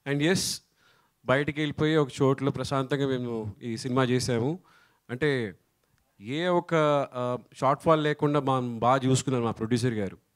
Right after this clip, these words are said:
అంటే అలాంటి ఒక మంచి తిండి నేను ఎక్కడ తినలేదు, నిజంగా చెప్తున్నాను. నేను నా వంట మనిషిని అడిగాను, "వచ్చేసే బాబు" అని. <laughs> రానని చెప్పాడు ఆయన. It was a very nice thing and, uh,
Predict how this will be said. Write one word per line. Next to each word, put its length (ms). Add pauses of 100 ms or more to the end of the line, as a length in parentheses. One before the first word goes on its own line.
(360)
అంటే 420 (100)
అలాంటి 320
ఒక 100
మంచి 260
తిండి 260
నేను 120
ఎక్కడ 160
తినలేదు, 520
నిజంగా 340
చెప్తున్నాను. 580
నేను 200
నా 120
వంట 280
మనిషిని 320
అడిగాను, 340
"వచ్చేసే 400
బాబు" 400
అని. 340 (220)
<laughs> 360
రానని 340
చెప్పాడు 280
ఆయన. 200 (1000)
It 180
was 120
a 80
very 200
nice 280
thing 200
and, 260
uh, 340